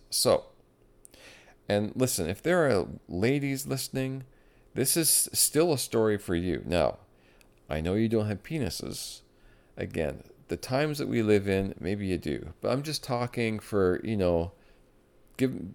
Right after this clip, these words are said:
let this old school guy just get the story out, okay? If you're a man, you have a penis. If you're a woman, you don't. Let's just say that's the way it works. Um, men, you really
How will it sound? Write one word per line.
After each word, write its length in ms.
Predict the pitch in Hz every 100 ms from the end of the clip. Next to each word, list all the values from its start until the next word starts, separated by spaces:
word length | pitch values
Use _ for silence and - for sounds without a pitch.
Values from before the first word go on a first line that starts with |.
| -
let 240 | 110 135 135
this 160 | 131 -
old 260 | - 107 110
school 400 | - 110 104 95
guy 340 | 92 85 85
just 320 | 80 82 92 -
get 200 | 90 -
the 100 | 87
story 460 | - 65 64 58
out, 140 | 50 -
okay? 340 | - 85 87 - _ - - - - - - -
If 180 | - -
you're 160 | 85 82
a 40 |
man, 260 | 95 127 139
you 60 |
have 60 | 127
a 60 | 123
penis. 400 | - 113 107 92
If 100 | 95
you're 140 | 78
a 40 |
woman, 260 | 85 87 87
you 100 | 78
don't. 280 | 78 69 -
Let's 140 | 98
just 180 | 107 101
say 180 | - 95
that's 320 | 87 82 -
the 100 | 85
way 180 | 76 73
it 160 | -
works. 480 | - - - - - - _ - - - - - - - - - - -
Um, 600 | 90 85 80 80 78 73 - _ - - _ _ _ _ _ _ -
men, 600 | 110 131 147 147 147 - - _ _
you 200 | - 101
really 800 | 95 98 113 120 123 120 120 -